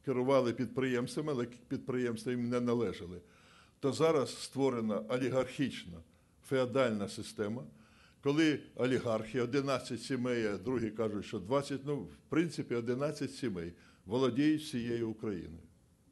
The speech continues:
А всі інші володіють своїми квартирами, хатами, телевізорами і старими меблями. Ну і ще машина, автомобілі купили.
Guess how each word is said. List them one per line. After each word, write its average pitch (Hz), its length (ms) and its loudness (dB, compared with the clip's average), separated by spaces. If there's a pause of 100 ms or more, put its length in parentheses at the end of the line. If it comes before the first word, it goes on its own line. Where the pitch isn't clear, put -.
(1800)
А 107 240 2
всі 190 400 2
інші 175 360 0 (140)
володіють 131 760 4 (320)
своїми 120 540 0 (180)
квартирами, 156 720 0 (480)
хатами, 147 640 0 (440)
телевізорами 135 800 4
і 110 40 2
старими 120 420 0
меблями. 85 420 -6 (1040)
Ну 175 180 0
і 156 120 8
ще 127 320 4 (360)
машина, 98 460 0
автомобілі 104 600 -2
купили. - 340 -10